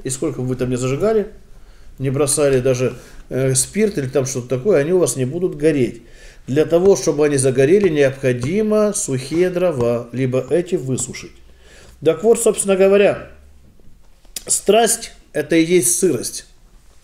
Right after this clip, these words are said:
которая пропитывает наши души и наши тела и мешает благодати Божией соединиться с нами. Почему не может к нам Господь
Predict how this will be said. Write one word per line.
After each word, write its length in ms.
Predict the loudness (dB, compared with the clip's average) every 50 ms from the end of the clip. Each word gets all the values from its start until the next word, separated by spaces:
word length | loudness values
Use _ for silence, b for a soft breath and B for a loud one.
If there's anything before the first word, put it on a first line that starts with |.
| b b b b b b b b
которая 360 | b -2 2 2 4 4 4 2
пропитывает 720 | 2 0 0 0 0 -2 -2 -2 0 2 2 2 2 0
наши 340 | -2 -2 -2 -2 -2 -4 -4
души 380 | -4 -4 -4 -4 -6 -6 -6
и 20 | -4
наши 320 | -2 -2 -2 -4 -4 -6
тела 560 | -4 -2 2 4 4 4 4 2 0 -8 -18 -20 -20 -20 -20 -20 -20 b b b b b b b b b b b -4
и 160 | 0 2 2 4
мешает 540 | 4 2 0 2 4 4 4 4 4 2
благодати 540 | 0 0 2 2 4 4 4 2 2 0 -2
Божией 480 | -4 0 2 2 4 4 4 4 4 4
соединиться 760 | 2 2 4 4 4 4 2 0 -2 -2 -4 -4 -4 -4 -4
с 140 | -4 -4 -6
нами. 260 | -6 -6 -8 -8 -10 -16 -20 -20 -20 -20 -20 -20 -20 -20 -20 -20 -20 -20 -20 -20 b b b b b b b b b b b b b b -20 -20 -6 -4
Почему 680 | -2 -2 0 0 0 2 4 4 4 2 0 -6 -14 -18 -20 -12 -8
не 160 | -4 -2 0
может 400 | 2 4 4 4 4 2 -2 -2
к 60 | -4
нам 320 | -2 0 0 0 -2 -6 -4
Господь 560 | -4 -2 -2 -2 -4 0 0 0 0 0 -6